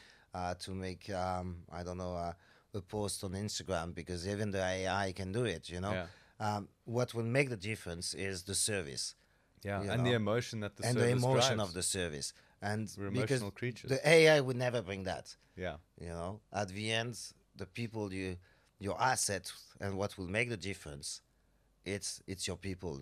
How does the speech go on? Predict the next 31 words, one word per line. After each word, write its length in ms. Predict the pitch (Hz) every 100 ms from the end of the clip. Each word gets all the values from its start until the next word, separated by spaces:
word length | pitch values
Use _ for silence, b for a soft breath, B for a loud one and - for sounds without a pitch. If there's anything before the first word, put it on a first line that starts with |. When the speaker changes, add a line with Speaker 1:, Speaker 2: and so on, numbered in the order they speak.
| -
Speaker 1:
It's 220 | 90 80
to 180 | - 98
who 200 | 92 113
Speaker 2:
Yeah. 60 | 107
Speaker 1:
I 40 | 101
talk. 420 | - 98 78 87
I 160 | 95
go 180 | 92 101
to, 280 | 98 - 98
it's 260 | 87 98 98
a 80 |
smile. 580 | 95 110 104 101 85 78 - B B _
Speaker 2:
Yeah. 100 | 98
Speaker 1:
It's, 180 | 87 -
uh, 260 | 104 98 90 B B
it's 280 | 98 92 -
like 240 | 104 98 98
we 120 | 98
said, 260 | - 98 95
anticipation 1120 | 101 - - 98 107 107 101 - 92 82 80
is 280 | 95 98 92
the, 280 | 101 98 92 B B B
the 120 | 101 95
small 340 | - 110 110
touch 440 | - 117 104 -
when 160 | 101 98
you're 300 | 95 95 95
entering 500 | 101 101 110 98 98
your 140 | 98
room 340 | 92 110 110
Speaker 2:
Yeah, 60 | 104